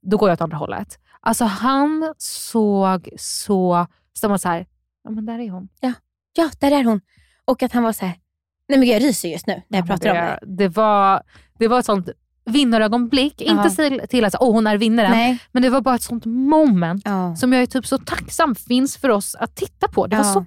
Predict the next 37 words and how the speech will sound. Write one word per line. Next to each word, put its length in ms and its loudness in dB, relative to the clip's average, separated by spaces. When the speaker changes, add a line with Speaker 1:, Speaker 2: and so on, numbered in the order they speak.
Speaker 1:
vackert. 440 -8
Speaker 2:
Det 60 -4
var 80 2
otroligt 340 -4
vackert. 280 -10
Och 100 0
det 60 2
jag 180 4
också 360 -2
gillade 520 0
faktiskt 500 -10
var 220 0
när 100 2
hon 160 0
kom 180 -2
fram 440 -2
och 80 -2
hon 180 2
och 60 -6
Kristoffer 400 -2
skulle 220 -4
presentera 540 -2
sig. 260 -8
Att 360 -6
innan 300 2
hon 180 0
säger 300 0
vad 120 -2
hon 140 -2
heter 560 -2
så 120 -6
säger 220 -2
Kristoffer, 680 -6
visst 140 -2
var 100 2
det 60 2
Nina? 460 4